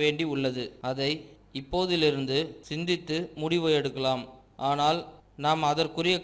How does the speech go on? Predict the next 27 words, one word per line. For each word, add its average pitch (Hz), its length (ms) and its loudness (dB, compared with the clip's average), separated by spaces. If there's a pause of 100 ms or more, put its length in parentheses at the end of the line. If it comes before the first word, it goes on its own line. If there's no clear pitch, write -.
காலம் 156 340 4
நெருங்கும் 160 400 0
வரை 151 140 4 (140)
தள்ளி 156 260 0
போடுகிறோம். 135 460 0 (260)
காரணம் 143 460 0
சோம்பேறித்தனம். 135 680 -2 (380)
தேர்வுக்கு 202 440 2 (120)
படிக்கும் 165 440 0
மாணவன் 156 420 2 (240)
பிறகு 170 340 2
படித்து 170 260 -2 (100)
கொள்ளலாம் 147 500 2
என்ற 135 120 -6 (140)
நினைப்பில் 139 440 -2 (440)
நாட்களை 170 400 2 (100)
கழித்துவிட்டு, 151 640 0 (300)
தேர்வு 175 360 0 (140)
ஆரம்பிக்கும் 165 500 -2 (160)
இரண்டு 170 320 0
நாட்களுக்கு 160 580 -4
முன் 147 160 -4 (440)
இரவு 170 240 2 (100)
பகலாய் 151 480 2 (100)
கண்விழித்து 151 680 -4 (460)
டீயாக 160 580 2
குடித்து 156 300 -4